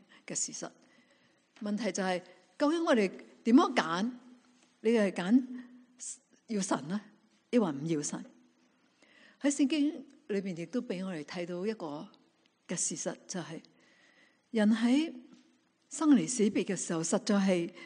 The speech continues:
傷痛嘅，係唔可以避免嘅。所以聖經提到，恐怕你們憂傷像那些沒有指望的人。聖經唔係話唔可以傷心，只不過係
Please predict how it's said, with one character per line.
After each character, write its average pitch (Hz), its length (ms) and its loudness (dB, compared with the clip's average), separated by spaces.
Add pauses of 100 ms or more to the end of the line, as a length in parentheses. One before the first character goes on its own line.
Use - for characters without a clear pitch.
(340)
傷 262 360 8
痛 175 280 4
嘅， 151 140 -6 (920)
係 180 140 -4
唔 160 140 -4
可 208 100 4
以 247 100 6
避 175 240 0
免 156 200 -4
嘅。 160 200 -14 (1500)
所 - 200 0
以 294 60 4
聖 247 200 0
經 233 140 0
提 - 200 -6
到， 170 220 -8 (380)
恐 233 240 0
怕 240 220 -2
你 190 120 -2
們 160 200 -6
憂 220 280 0
傷 214 340 -2
像 160 400 -8
那 170 180 -8
些 285 200 0
沒 233 160 2
有 165 160 -4
指 160 420 -10
望 151 240 -2
的 185 160 -10
人。 151 100 -18 (1700)
聖 - 180 0
經 269 160 4
唔 196 80 4
係 165 160 -6
話 165 300 -6
唔 165 260 -8
可 196 80 0
以 202 220 -2
傷 190 340 -2
心， 190 260 -8 (1040)
只 240 140 -2
不 254 120 2
過 247 120 0
係 180 240 -4